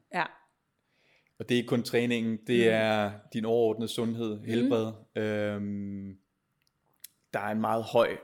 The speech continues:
Speaker 2: øhm, sammenhæng mellem søvn og livsstilssygdomme, forskellige
Speaker 1: Hvor er jeg
Speaker 2: ting.
Speaker 1: bare glad for, at du siger det. Altså,
Speaker 2: Så, og
Speaker 1: det er
Speaker 2: det, det,
Speaker 1: så
Speaker 2: og det er
Speaker 1: fedt at
Speaker 2: noget
Speaker 1: høre.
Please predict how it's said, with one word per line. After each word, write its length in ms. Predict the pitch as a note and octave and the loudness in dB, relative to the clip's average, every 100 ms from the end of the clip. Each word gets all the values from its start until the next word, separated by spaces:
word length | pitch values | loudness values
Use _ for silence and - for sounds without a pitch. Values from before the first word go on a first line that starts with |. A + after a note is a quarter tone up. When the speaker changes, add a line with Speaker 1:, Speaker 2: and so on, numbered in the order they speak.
| - - | -16 -6
Speaker 2:
øhm, 1200 | A#2 G#2+ G#2+ - - - - - - - - - - | -2 -2 -4 -8 -10 -10 -12 -14 -12 -12 -12 -12 -6
sammenhæng 500 | - A#2 C#3 B2 G#2+ | 0 0 0 -2 0
mellem 560 | A2+ G#2+ - A2+ G2+ - _ _ _ _ | 0 -2 -2 -4 -4 -10 _ _ _ _
søvn 460 | - A#2+ A#2+ B2 A#2+ _ | -6 -4 -4 -6 -12 _
og 340 | - - - - _ _ | -6 -6 -8 -18 _ _
livsstilssygdomme, 1120 | G#2+ G#2+ G#2 A#2 G#2+ G#2+ A#2 G#2+ G#2+ G#2 G#2 G#2 _ _ _ _ _ - - | -4 -4 -2 -4 -4 -6 -6 -4 -4 -4 -6 -10 _ _ _ _ _ -20 -16
forskellige 340 | - A2 G2 | -6 -4 0
Speaker 1:
Hvor 60 | G#2 | 0
er 40 | |
jeg 80 | G3 | 0
Speaker 2:
ting. 100 | A2+ | -2
Speaker 1:
bare 140 | A2+ A2+ | -4 -4
glad 220 | A3+ B3 | -2 -2
for, 100 | A#3+ | -6
at 40 | |
du 40 | G#3+ | -6
siger 240 | - A#3 | -4 -4
det. 240 | A3 B3 B3+ | -2 -4 -4
Altså, 260 | G3 G3 G#3 | -4 -2 0
Speaker 2:
Så, 60 | |
og 80 | - | 0
Speaker 1:
det 100 | A#3+ | 4
er 40 | A#3+ | 6
Speaker 2:
det, 100 | C4 | 8
det, 140 | D4+ | 8
Speaker 1:
så 60 | C4+ | 8
Speaker 2:
og 100 | C4 | 10
det 20 | |
er 40 | |
Speaker 1:
fedt 20 | D#4+ | 10
at 20 | |
Speaker 2:
noget 220 | D#4 D#4 | 12 12
Speaker 1:
høre. 200 | C4+ D4 | 10 8